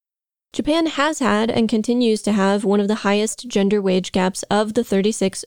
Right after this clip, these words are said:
O E C D member countries. O E C D is the Organization for Economic Cooperation and Development. Tons of great economic statistics available through them. The gender wage gap has been decreasing slowly, but in nineteen seventy-five was more than forty percent,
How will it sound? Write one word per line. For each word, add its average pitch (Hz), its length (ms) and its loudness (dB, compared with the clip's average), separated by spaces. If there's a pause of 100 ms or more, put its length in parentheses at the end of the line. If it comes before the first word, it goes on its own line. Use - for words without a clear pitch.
O 196 160 2
E 196 80 2
C 185 240 0
D 180 240 2
member 180 340 2
countries. - 640 -4 (500)
O 247 140 2
E 277 80 2
C 247 180 -2
D 220 280 2
is 196 160 0
the 190 180 2
Organization 190 840 0 (100)
for 180 340 0
Economic 196 520 0
Cooperation 185 560 0
and 180 100 2
Development. 190 560 0 (260)
Tons 240 380 0
of 208 120 -2
great 196 260 2
economic 185 400 0
statistics - 500 -2
available 135 400 2
through - 220 -4
them. - 320 -2 (920)
The 254 340 2
gender 349 480 2
wage 262 340 0
gap 247 200 0
has 233 240 0
been 226 160 0
decreasing 233 560 0
slowly, 262 720 0
but 233 160 2
in 247 100 2
nineteen 349 380 0
seventy-five 247 800 0
was 254 240 0
more 269 200 2
than 320 220 0
forty 233 420 0
percent, - 480 -2